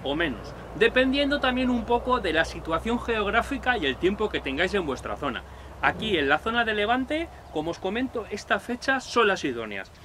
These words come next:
En cuanto nuestro árbol pierda todas sus hojas, es el momento de seleccionar las ramas que tenemos que podar. Con esto lo que haremos será darle una forma de fructificación a nuestro árbol y además vaciarlo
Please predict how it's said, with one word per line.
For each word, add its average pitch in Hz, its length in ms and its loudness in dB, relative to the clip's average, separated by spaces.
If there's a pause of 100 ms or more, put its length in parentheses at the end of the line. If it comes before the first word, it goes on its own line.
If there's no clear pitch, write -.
(260)
En 180 180 0
cuanto 175 400 2
nuestro 180 520 0
árbol 139 420 2 (300)
pierda 165 560 2
todas 220 300 0
sus 196 220 -6
hojas, 254 400 0 (220)
es 202 200 0
el 208 100 -2
momento 131 500 -4
de 127 120 -4
seleccionar 147 760 0 (320)
las 165 240 4
ramas 262 420 2
que 156 180 -2
tenemos 269 540 0
que 156 200 -2
podar. 143 420 2 (440)
Con 175 180 0
esto 262 320 0
lo 202 180 0
que 185 100 -2
haremos 269 360 0
será 139 360 -2
darle 120 540 2
una 202 240 0
forma 113 400 -4
de 110 100 -4
fructificación 135 760 -6
a 151 80 -6
nuestro 214 320 -4
árbol 269 400 -2 (360)
y 170 100 0
además 220 480 -4 (280)
vaciarlo 254 880 2